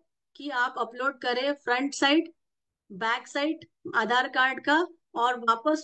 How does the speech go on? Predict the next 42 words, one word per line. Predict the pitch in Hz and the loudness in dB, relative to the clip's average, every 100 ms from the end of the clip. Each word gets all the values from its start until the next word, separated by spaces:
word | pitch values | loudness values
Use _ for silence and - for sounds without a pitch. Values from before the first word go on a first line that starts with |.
| 262 | -4
वो | 269 | -2
पूरे | 294 285 269 302 | -2 -2 -2 0
एड्रेस | 240 202 254 254 | -2 0 -2 -2
जो | 220 262 | -4 -2
आधार | 214 220 240 | 2 2 2
कार्ड | 240 247 240 | 2 2 2
में | 254 | -4
मेंशन | 240 226 220 247 | -4 -2 -4 -6
है | 262 277 | -4 -2
वो | 233 | 2
डालें। | 220 196 175 175 _ _ _ _ | 2 4 0 -2 _ _ _ _
जब | 226 240 | -8 -4
आप | 262 254 | -4 -4
ये | 269 | -6
डालते | 233 220 220 220 | 0 2 0 -4
हो, | 285 302 339 359 _ _ | -2 2 2 2 _ _
it | 240 240 | -8 -6
will | 277 262 277 | -8 -6 0
take | 294 294 - _ _ _ _ _ _ _ | 0 0 -14 _ _ _ _ _ _ _
two, | 269 | -20
three | - 285 | -10 -8
days | 247 269 294 - | -4 -4 -4 -4
or | 233 233 | -4 0
four | 240 240 | 2 2
days | 254 330 - _ _ - | 2 0 0 _ _ -6
to | 262 | -2
approve | 226 233 233 202 | -2 0 4 4
it। | 180 - _ _ _ _ 247 | 4 -2 _ _ _ _ -20
ठीक | 240 | -8
है, | 320 | -6
उसके | 240 226 254 | -4 -6 -4
बाद | 240 247 240 | 0 0 0
ये | 311 | -2
approve | 330 214 - 247 | 0 -4 -4 2
हो | 226 | 4
जाता | 214 208 208 | 4 0 0
है। | 214 | -2
अगर | 240 262 | 0 0
आपका | 254 - 277 285 _ - | 0 2 0 0 _ -6
photo | 247 240 294 | -4 -2 -2
clear | 294 269 269 | -2 0 2
है, | 277 | 2